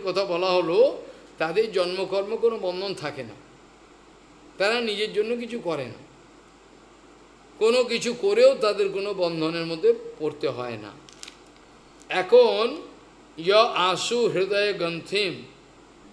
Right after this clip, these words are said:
নির্জিহীর্ষু পরা-, পরাত্মনঃ বিধিনো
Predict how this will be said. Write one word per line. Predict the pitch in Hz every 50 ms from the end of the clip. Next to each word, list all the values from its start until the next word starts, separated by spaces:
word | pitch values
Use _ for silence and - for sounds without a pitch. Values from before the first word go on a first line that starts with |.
| - - - - 135
নির্জিহীর্ষু | 147 175 196 196 185 185 185 165 160 175 170 156 - - 262 269 269 - -
পরা-, | 165 165 165 170 175 - - - - - - - - - - - -
পরাত্মনঃ | 180 185 196 208 214 208 - - 190 180 175 180 185 170 185 214 202 180 165 170 190 - - - - - - - - - - - - - - - - - - - - - - - -
বিধিনো | 135 139 190 208 175 208 233 262 262 254 262 262 269 269 269 277